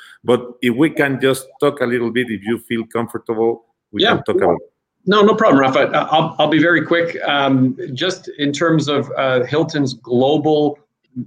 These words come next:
Speaker 2: meetings and events standards around Clean Stay and how we're sort of be dealing with that, we're gonna officially launch that publicly and globally next week. But, but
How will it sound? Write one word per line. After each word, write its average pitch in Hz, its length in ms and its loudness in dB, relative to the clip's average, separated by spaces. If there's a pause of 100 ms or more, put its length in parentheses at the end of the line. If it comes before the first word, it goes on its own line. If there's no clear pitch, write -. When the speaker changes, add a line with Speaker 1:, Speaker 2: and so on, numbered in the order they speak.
(380)
Speaker 2:
meetings 143 580 0
and 127 120 0
events 123 360 -4
standards 127 720 -4 (120)
around 123 420 -4
Clean 131 280 -2
Stay 127 360 -4
and 120 120 -6
how 123 160 -6
we're 120 240 -6
sort 123 200 -6
of 110 80 -12
be 117 100 -8 (100)
dealing 123 220 -2
with 120 100 -2
that, 117 140 0
we're 127 120 0
gonna 135 140 2
officially 135 600 0
launch 123 440 0
that 120 260 0 (720)
publicly 135 640 2
and 123 160 2
globally 120 580 2
next 120 300 -8
week. 113 340 -2 (140)
But, - 260 -2 (400)
but 139 240 -2